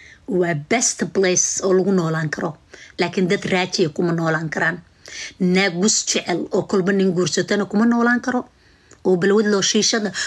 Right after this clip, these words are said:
burruq ka siisa. Nin xun oo miskiin ah oo balwad lehna kuma noolaan karo. Waxaa ku noolaan karta naag anoo kale ah, shaqaysato, iyo nin shaqaysta.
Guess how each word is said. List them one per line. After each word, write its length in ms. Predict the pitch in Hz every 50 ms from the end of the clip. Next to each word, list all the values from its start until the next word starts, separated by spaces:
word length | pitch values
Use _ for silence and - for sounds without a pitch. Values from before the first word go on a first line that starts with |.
| - -
burruq 800 | 185 156 185 175 170 185 180 180 180 175 170 - 190 254 - - -
ka 100 | - -
siisa. 400 | - - 196 - - - 170 - - - - - - - - - - - - _ _ _ -
Nin 340 | 175 202 240 285 277 240 - -
xun 160 | - 254 254 -
oo 100 | - 185
miskiin 520 | 175 175 - - - - 240 226 202 190
ah 120 | - - 185
oo 80 | 190
balwad 340 | 180 160 196 190 190 220 196
lehna 220 | 190 180 175 170 -
kuma 200 | - 180 175 175
noolaan 360 | 175 170 170 170 165 165 -
karo. 200 | - 175 202 - _ _ _ _ - - - - - -
Waxaa 180 | - - 190 -
ku 60 | - 196
noolaan 340 | 185 180 175 175 175 180 180
karta 260 | - 160 - - 170
naag 200 | 165 170 175 -
anoo 220 | - 180 170 170
kale 200 | 170 - 180 185
ah, 180 | - - 226 220 - _ _ _ _ _ _ _ -
shaqaysato, 680 | - 208 - - 170 147 - - 151 - - 302 330 - - - - - -
iyo 200 | - 180 175 175
nin 360 | 180 185 220 240 233 269 - - -
shaqaysta. 580 | - - - - - 170 156 - - - -